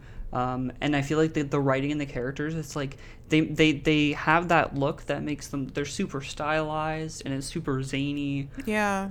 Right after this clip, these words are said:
Speaker 1: Um, but in the writing and the voice acting and everything, it still feels like the characters. And especially in the new show, because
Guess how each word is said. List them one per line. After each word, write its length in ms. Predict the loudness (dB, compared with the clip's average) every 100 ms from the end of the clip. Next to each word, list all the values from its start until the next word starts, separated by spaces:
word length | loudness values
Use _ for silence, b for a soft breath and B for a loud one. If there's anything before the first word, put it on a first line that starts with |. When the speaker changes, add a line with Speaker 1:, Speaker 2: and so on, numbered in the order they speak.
| -2
Speaker 1:
Um, 400 | 0 2 2 0 0
but 200 | 2 4
in 100 | 4
the 80 |
writing 320 | 4 2 2 0
and 80 |
the 60 | 0
voice 300 | 2 0 2
acting 320 | 0 0 -2
and 80 | -2
everything, 340 | -2 -2 -4 -4
it 80 | -4
still 200 | -4 -4
feels 300 | -4 -6 -6
like 120 | -8
the 80 | -12
characters. 800 | -8 -6 -6 -6 -8 -8 -14 -16 B 0
And 80 | 2
especially 340 | 8 6 8 6
in 100 | 8
the 80 |
new 200 | 6 6 4
show, 340 | 4 2 0
because 460 | -4 -2 0 -2